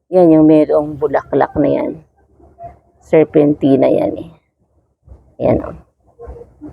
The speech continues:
Yung may bulaklak. Pang high blood. Yan. Pagka high blood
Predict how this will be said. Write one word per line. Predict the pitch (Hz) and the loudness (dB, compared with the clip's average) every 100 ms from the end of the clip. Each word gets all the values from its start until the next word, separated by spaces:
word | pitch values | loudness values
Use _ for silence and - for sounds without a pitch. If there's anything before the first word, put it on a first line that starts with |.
| _ _ | _ _
Yung | 175 165 | 2 4
may | 147 | 4
bulaklak. | 143 123 - 123 117 - - - - - _ _ - _ _ _ _ _ - | 2 0 0 0 -2 -4 -20 -20 -20 -20 _ _ -20 _ _ _ _ _ -6
Pang | 170 156 160 160 160 | 0 2 4 2 2
high | 190 330 | 2 2
blood. | 208 156 120 131 - - - - - - - - - | 2 4 2 0 -10 -16 -18 -20 -20 -16 -18 -18 -4
Yan. | 180 180 143 143 - _ _ _ _ _ _ _ _ _ - - - - - | 0 0 0 -6 -12 _ _ _ _ _ _ _ _ _ -20 -10 -6 -4 -2
Pagka | 151 147 151 151 165 160 | -2 0 2 2 2 2
high | 170 156 160 | 2 2 0
blood | 143 135 131 156 | 0 0 0 -2